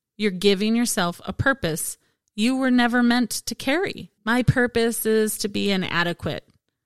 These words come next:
<laughs> Do you think God would attach that to you? You, you think that's the badge he would put on your chest and tell you to proudly wear that?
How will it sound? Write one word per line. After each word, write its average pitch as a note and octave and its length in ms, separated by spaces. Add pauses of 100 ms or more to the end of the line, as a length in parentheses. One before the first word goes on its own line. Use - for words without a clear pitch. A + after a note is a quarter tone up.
(160)
<laughs> - 60 (1160)
Do A#3+ 120
you C#4 180
think E4 480
God B3 280
would B3+ 140
attach A#3+ 420
that G#3 400
to B3+ 100
you? A#3+ 300 (160)
You, C4+ 100
you C4+ 180
think D4 340
that's G#3 560
the - 180
badge G3+ 800
he C4 180
would A3+ 180
put A#3 160
on A#3+ 160
your A3 140
chest C4 400
and A3 120
tell G#3+ 180
you A3+ 140
to G#3 80
proudly G#3+ 500
wear G3 400
that? F3 720